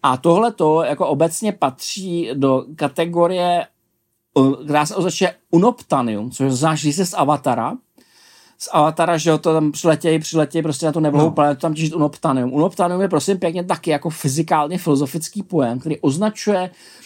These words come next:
Speaker 1: velmi pravděpodobně nezískatelný materiál s perfektními vlastnostmi pro daný účel. To je prostě taková jako, řekl bych,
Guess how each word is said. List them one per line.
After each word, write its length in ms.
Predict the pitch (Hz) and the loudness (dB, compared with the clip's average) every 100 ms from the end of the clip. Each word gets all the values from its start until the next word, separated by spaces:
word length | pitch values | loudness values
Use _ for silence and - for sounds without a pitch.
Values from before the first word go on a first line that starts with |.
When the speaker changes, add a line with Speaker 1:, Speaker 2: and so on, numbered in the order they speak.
| - - | -20 -14
Speaker 1:
velmi 420 | 123 143 185 262 | -2 2 4 2
pravděpodobně 1080 | 277 - 147 147 165 202 214 220 214 226 233 | 0 0 0 0 -2 0 2 2 0 0 0
nezískatelný 880 | 160 131 151 180 - 226 233 226 226 | 0 0 -2 -4 -4 -4 -4 -4 -2
materiál 560 | 156 131 165 170 170 165 | -4 -2 0 0 0 -4
s 80 | |
perfektními 680 | - 147 139 170 - 180 175 | -2 -2 0 -4 -4 -4 0
vlastnostmi 680 | 170 143 - 165 156 - 190 | 2 0 0 -2 -4 -4 -6
pro 120 | 170 | -2
daný 200 | 151 156 | 0 0
účel. 460 | 147 131 - 107 - _ _ _ - - _ | -2 -6 -6 -6 -8 _ _ _ -20 -20 _
To 100 | 156 | 0
je 100 | 160 | 0
prostě 380 | 170 165 - 185 | -2 -6 -4 -2
taková 360 | 175 160 180 | -4 0 0
jako, 240 | 175 185 160 | 0 0 0
řekl 100 | |
bych, 60 | 185 | 0